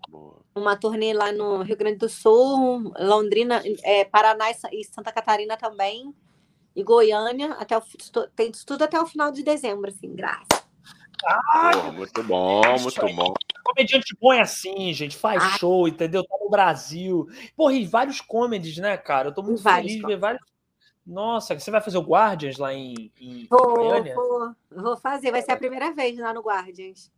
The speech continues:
Speaker 3: Que foda,
Speaker 2: A gente
Speaker 3: cara,
Speaker 2: tá com
Speaker 3: que
Speaker 2: um
Speaker 3: foda.
Speaker 2: sh-, com um espetáculo que chama As Comadres, que é a Ariana Nutti e a Xanda Dias, que a Ariana Nutti é do Come-, do Comedy Central, né? Da Culpa da, da Carlota.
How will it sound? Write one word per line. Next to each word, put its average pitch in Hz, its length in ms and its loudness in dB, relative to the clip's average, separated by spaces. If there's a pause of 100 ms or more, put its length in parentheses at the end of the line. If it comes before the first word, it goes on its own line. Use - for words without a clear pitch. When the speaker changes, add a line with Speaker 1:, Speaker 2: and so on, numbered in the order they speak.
(460)
Speaker 3:
Que 139 180 -16
foda, 127 520 -8
Speaker 2:
A - 60 -2
gente 233 140 -8
Speaker 3:
cara, 110 160 -6
Speaker 2:
tá 240 140 2
com - 100 -14
Speaker 3:
que 247 40 -14
Speaker 2:
um 277 40 -16
Speaker 3:
foda. 269 100 -18
Speaker 2:
sh-, 605 280 -14
com 233 120 -10
um 247 40 -6
espetáculo 262 680 -2
que - 60 -20
chama 247 320 -4
As 247 120 -10
Comadres, 247 880 -6 (500)
que - 120 0
é 226 60 4
a 220 60 2
Ariana 233 400 -2
Nutti 285 520 -8 (100)
e 233 140 0
a 240 80 0
Xanda 233 400 -4
Dias, 226 580 -2
que - 100 -8
a - 20 2
Ariana 214 280 -2
Nutti 220 260 -4
é 214 60 -4
do 202 140 -2
Come-, 208 300 -4 (100)
do 214 160 2
Comedy 214 240 -4
Central, 285 300 -4
né? 240 100 -4
Da 214 120 0
Culpa 208 260 -2
da, 202 80 -4 (180)
da 190 140 -2
Carlota. 202 640 0